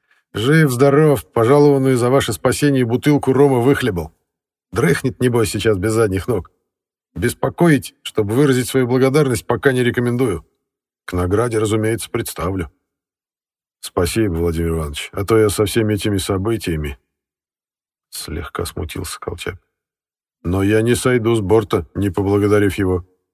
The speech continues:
"Разумеется, этого права вас никто лишить не может". "Да, разумеется". А что "разумеется"? Каперанг категорически не мог придумать, как продолжить этот неудобный разговор, который сам же и начал.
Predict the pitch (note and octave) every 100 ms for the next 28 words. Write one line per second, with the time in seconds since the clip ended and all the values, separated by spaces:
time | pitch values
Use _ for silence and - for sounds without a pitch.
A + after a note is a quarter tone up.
0 | _ _ _ _ _ - C#3 A2+ G#2 F#2+
1 | F2 E2+ E2 - F2+ _ _ C3 C#3+ C3+
2 | A2+ G#2 A#2+ C3 A#2+ A#2 G#2+ F#2 G#2+ A2+
3 | - - B2 G#2 G#2+ - _ _ _ _
4 | _ _ _ _ - F2+ F2 E2 E2 D#2+
5 | D2 - - _ _ _ _ _ _ _
6 | _ _ - F#2 - B2 G#2+ G#2 A#2 F#2+
7 | D#2+ - _ _ _ _ - E2+ A#2 A#2
8 | A2+ - G#2 G#2+ G#2+ B2 - - B2 A#2
9 | A2+ G#2 - A2 A#2 A2 F#2 - G2 -
10 | G2+ G#2 A#2+ G2 F2 E2 F2+ E2+ G2 G2+
11 | G2+ E2+ F2 F#2 G#2+ A#2+ G#2+ _ _ -
12 | F#2 G#2+ G#2 F2+ A2+ F#2+ F#2+ G#2 F2+ -